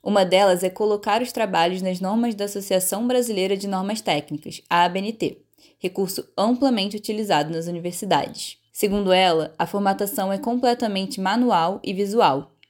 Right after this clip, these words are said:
obrigando quem não enxerga a pedir auxílio para outra pessoa.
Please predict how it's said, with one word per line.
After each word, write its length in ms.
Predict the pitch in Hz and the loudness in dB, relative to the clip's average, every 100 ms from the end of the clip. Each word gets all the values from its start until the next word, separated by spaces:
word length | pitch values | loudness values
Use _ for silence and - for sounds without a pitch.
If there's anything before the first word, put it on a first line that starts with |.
| _ | _
obrigando 540 | 180 190 185 190 190 | 0 2 2 0 -2
quem 200 | 180 208 | -4 0
não 160 | 240 233 | 0 0
enxerga 460 | 196 - 185 185 190 | -2 2 2 2 0
a 20 | |
pedir 320 | 190 180 185 | -2 0 2
auxílio 520 | 190 240 - 185 185 | 2 0 -4 -6 -6
para 260 | 185 185 180 | -2 0 0
outra 220 | 180 180 | -2 -4
pessoa. 520 | 196 208 160 127 - | -6 -2 -2 -2 -6